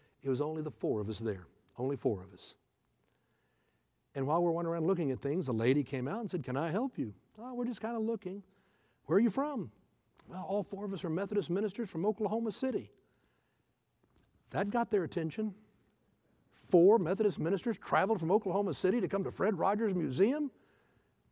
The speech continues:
Well, she goes into the back, and in a moment she comes back out with Roberta Schomburg. Roberta was the executive director of the museum. And so she came out to talk with us, and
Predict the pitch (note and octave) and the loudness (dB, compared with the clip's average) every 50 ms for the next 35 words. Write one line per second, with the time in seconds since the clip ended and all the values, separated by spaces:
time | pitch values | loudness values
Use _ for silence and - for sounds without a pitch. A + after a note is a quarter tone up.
0 | _ - E3+ - - G#3 G#3 A3 A3 A3 E3+ G#3 G3+ F#3+ D#3+ D#3+ C#3+ F3+ G#3+ A#3 | _ -10 -6 0 2 4 6 8 8 8 8 8 6 6 4 2 2 2 2 2
1 | G#3+ - - D#3 C3+ A#2 - - _ _ _ _ - C#3+ D3 D3+ E3+ G3 G3 E3+ | 0 -2 -2 -4 -4 -6 -8 -12 _ _ _ _ -8 -6 -4 -4 -2 -2 -4 -4
2 | B2 - D#3 - - F3+ F#3 D#3+ E3 F3+ F3 D#3+ - G#3 F3 C#3 D3+ D#3 A#2+ - | -6 -6 -8 -8 -6 -8 -8 -6 -4 -4 -6 -4 -4 -4 -4 -2 -4 -4 -6 -4
3 | D3 D3 C#3+ - - _ _ _ _ _ _ _ - D3 D#3 D#3 F3 F3+ F#3+ E3 | -2 -2 -2 -2 -6 _ _ _ _ _ _ _ -6 -4 -2 -2 -2 -2 -4 -6
4 | - - E3+ D#3 C3 A#2 A2 G#2+ G#2 F#2+ F#2 F2+ - _ _ _ _ _ _ _ | -6 -6 -4 -4 -2 -2 -2 -4 -4 -6 -8 -12 -16 _ _ _ _ _ _ _
5 | _ _ _ _ _ _ _ _ _ _ _ _ _ _ _ - D#3+ E3+ E3+ A3 | _ _ _ _ _ _ _ _ _ _ _ _ _ _ _ -4 -2 0 2 2
6 | B3 G3 C3+ D3+ F3+ F3 C3+ B2+ A#2+ C#3 D3 C3+ G#2+ A#2+ A#2 G#2+ C#3 E3 F3+ E3+ | 2 4 2 2 0 0 -2 -2 -2 0 0 0 0 0 0 0 -2 -2 -2 0
7 | D3 A#2 A2+ A2 A2 - C3 B2 B2+ C3+ D3+ D#3 E3 F3+ F3+ F3 A3+ B3+ A#3 C#3 | 0 -2 -2 -4 -6 -6 -4 -4 -4 -2 -2 -2 -2 0 0 0 -2 -2 -4 -6
8 | G2 F2 - _ _ _ _ _ _ _ _ _ _ _ _ _ _ - D#3+ C#3+ | -8 -12 -16 _ _ _ _ _ _ _ _ _ _ _ _ _ _ -12 -2 2
9 | - G3+ - - C#4 D#4 B3+ B3 A3+ F3+ D3+ A#2+ - B2+ - - C3+ B2 - - | 2 4 6 6 6 4 6 4 2 2 0 0 -2 -4 -2 2 2 2 2 0
10 | - A2+ - A#2 G#2 - B2+ A2+ | -4 -8 -6 -6 -6 -6 -6 -8